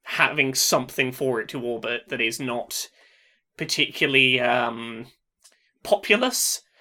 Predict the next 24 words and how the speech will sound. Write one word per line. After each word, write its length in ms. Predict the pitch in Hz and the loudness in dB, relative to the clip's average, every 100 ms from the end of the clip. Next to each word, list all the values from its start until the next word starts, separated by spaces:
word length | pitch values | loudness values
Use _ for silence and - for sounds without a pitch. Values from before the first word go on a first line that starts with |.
| _ - | _ 2
Like, 220 | 156 160 | 2 6
I 80 | 185 | 4
think 300 | 202 214 190 | 6 4 6
maybe 280 | 196 190 180 | 6 6 4
you 120 | 180 | 0
were 80 | 165 | 4
given 240 | 160 143 | 4 2
some 140 | 156 143 | 2 2
background 460 | 139 - 131 131 | 2 2 2 2
on 140 | 127 127 | 2 2
this, 180 | 123 - | -2 -4
that 120 | 123 | -6
this 200 | 127 - | -8 -4
was, 240 | 131 131 | -4 -4
this 180 | 139 131 | -4 -4
was 160 | 135 - | -6 -6
picked 580 | - 143 - - - - _ _ _ _ _ - | 0 0 0 -6 -8 -8 _ _ _ _ _ 2
as 180 | 156 156 | 4 6
a 120 | 151 | 6
location 560 | 147 139 156 143 143 131 | 6 4 4 2 2 -2
to 80 | 135 | 0
do 220 | 135 127 | 0 2
this 220 | 123 120 | 0 0
because 480 | - 139 139 123 - | -4 -4 -2 -2 -2